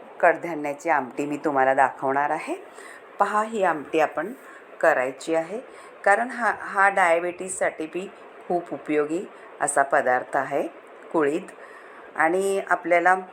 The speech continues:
सर्दी, खोकला असं त्याच्यावरती पण खूप उपयोगी असा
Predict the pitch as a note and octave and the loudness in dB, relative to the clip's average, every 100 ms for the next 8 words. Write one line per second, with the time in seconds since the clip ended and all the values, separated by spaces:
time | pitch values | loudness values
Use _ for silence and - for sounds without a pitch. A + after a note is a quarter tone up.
0 | - - - - F3+ D3+ D#3+ D#3+ - D#3+ | -20 -20 -14 2 2 4 -2 -6 -6 -8
1 | C#3 C#3+ C#3+ - - - - - - D3+ | 0 0 0 -4 -16 -20 -20 -16 -4 -2
2 | D3 D#3 D3 - - - - - - - | 0 0 0 -2 -12 -20 -20 -20 -20 -20
3 | - - - - - D#3+ D3+ D3+ - - | -20 -20 -20 -6 -4 0 0 0 -6 -20
4 | - - - D#3 D#3 D3+ E3 G#3 - - | -20 -8 -4 -4 -4 -2 -2 -2 -10 -20
5 | - - F#3 D#3+ D#3 C#3+ D#3+ D3 C#3+ G3+ | -20 -8 -6 -6 -8 -6 0 0 -2 -8
6 | D#4+ - - C#3 - C#3+ | -14 -18 -8 -6 -2 -2